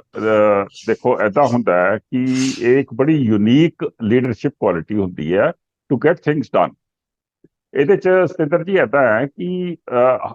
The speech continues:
ਲੀਡਰ ਨੂੰ ਸਾਰਾ ਕੰਮ ਖੁਦ ਨਹੀਂ ਕਰਨਾ ਹੁੰਦਾ, ਲੀਡਰ ਨੂੰ ਕੰਮ ਡੈਲੀਕੇਟ ਕਰਕੇ ਤੇ ਦੂਸਰੇ ਲੋਕਾਂ ਕੋਲੋਂ ਕੰਮ ਕਰਾਉਣਾ ਬਹੁਤ ਜ਼ਰੂਰੀ ਹੁੰਦਾ ਹੈ, ਜਿਹਦੇ ਵਾਸਤੇ ਈਗੋ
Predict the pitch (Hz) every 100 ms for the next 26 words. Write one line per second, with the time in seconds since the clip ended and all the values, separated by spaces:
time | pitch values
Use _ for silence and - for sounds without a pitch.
0 | - 104 113 135 151 175 - 113 156 147
1 | 147 143 127 147 165 143 101 120 113 107
2 | 101 160 143 127 135 151 - 120 127 -
3 | 113 117 131 127 - 87 - 117 151 160
4 | 151 107 104 - 156 170 147 - 139 135
5 | 131 120 104 110 110 101 95 123 104 92
6 | 123 104 95 98 117 107 80 76 123 123
7 | 123 139 123 107 135 143 - 131 135 175
8 | 175